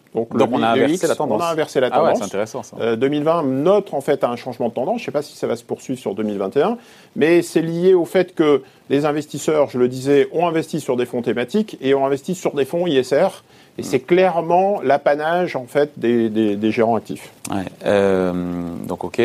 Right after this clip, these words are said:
Speaker 2: très bien pour les, le, les E T F. Après, pour l'I S R, c'est intéressant parce que, au-delà de la thématique environnementale qui a bien performé en termes de, de collecte, finalement, pour collecter en deux mille vingt, il fallait être, euh, avoir un fonds estampillé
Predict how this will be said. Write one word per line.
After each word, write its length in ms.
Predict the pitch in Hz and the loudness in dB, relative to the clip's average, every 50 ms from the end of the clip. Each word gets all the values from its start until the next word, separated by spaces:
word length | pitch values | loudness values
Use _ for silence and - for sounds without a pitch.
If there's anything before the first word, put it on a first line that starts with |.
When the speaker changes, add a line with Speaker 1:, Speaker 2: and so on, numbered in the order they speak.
| 135 | 2
Speaker 2:
très 160 | - - 98 | 2 0 -4
bien 140 | 95 101 101 | -2 -2 -4
pour 140 | 92 - 95 | -4 -2 0
les, 180 | 92 92 90 85 | 0 2 2 0
le, 160 | 85 85 82 - | -2 -4 -6 -8
les 240 | 87 80 85 85 87 | -10 -8 -8 -6 -6
E 40 | 90 | -6
T 220 | - - 104 123 | -2 0 2 2
F. 100 | 156 - | 2 0
Après, 180 | 135 - - 147 | -2 -4 -2 -2
pour 120 | - 120 | 0 0
l'I 120 | 117 117 120 | 2 2 2
S 140 | 117 - - | 2 0 -4
R, 40 | - | -4
c'est 80 | - | -4
intéressant 340 | 107 92 - 110 113 - 160 | -4 -4 -2 -4 -2 -4 -4
parce 140 | 139 123 - | -4 -6 -6
que, 220 | - 110 104 98 95 - - - - - - _ | -2 -2 -2 -2 -2 -6 -14 -20 -20 -20 -20 _
au-delà 200 | _ 104 113 131 | _ 0 0 2
de 40 | 123 | 0
la 80 | 117 110 | 0 -2
thématique 400 | - 127 117 117 113 - - 110 | 0 0 0 0 -2 -4 -6 -6
environnementale 560 | 104 98 104 98 98 101 101 - 143 139 123 | -2 -2 -2 -2 -2 -2 -2 -2 -2 -2 -2
qui 100 | - 101 | -4 -6
a 40 | 87 | -4
bien 120 | 98 95 | -4 -4
performé 420 | - 98 90 - - 98 127 151 160 | -4 -6 -6 -4 -4 -4 -4 -4 -6
en 80 | 120 - | -6 -6
termes 160 | - 92 87 | -6 -6 -4
de, 180 | 87 85 85 | -4 -4 -4
de 120 | 80 82 92 | -4 -6 -6
collecte, 460 | - - 104 117 156 165 - - - - - - - - - - _ _ - | 0 2 4 4 4 2 0 -8 -18 -20 -20 -20 -20 -20 -20 -20 _ _ -16
finalement, 340 | - - 139 135 131 151 | -8 -2 0 2 2 2
pour 140 | 147 - - | 2 -2 -2
collecter 380 | - 127 113 110 95 - - 147 | 0 2 2 2 0 0 0 0
en 80 | 123 | 0
deux 80 | 104 104 | 0 0
mille 200 | 101 104 98 98 | -2 -2 -2 -2
vingt, 220 | 107 120 139 156 - - | 0 0 0 -2 -4 -6
il 100 | 113 - | -10 -10
fallait 260 | - - 110 107 127 | -6 -4 0 0 0
être, 180 | 127 - - | 0 0 -2
euh, 260 | 101 98 98 95 92 95 | 0 2 2 2 2 2
avoir 200 | 98 107 98 95 | 2 2 0 0
un 80 | 95 | -2
fonds 200 | - - - 139 | -4 -6 -6 -6
estampillé 680 | 120 110 - - 107 - - - 101 104 110 120 135 139 | -6 -6 -6 -8 -8 -8 -8 -12 -8 -4 -2 -2 -2 -2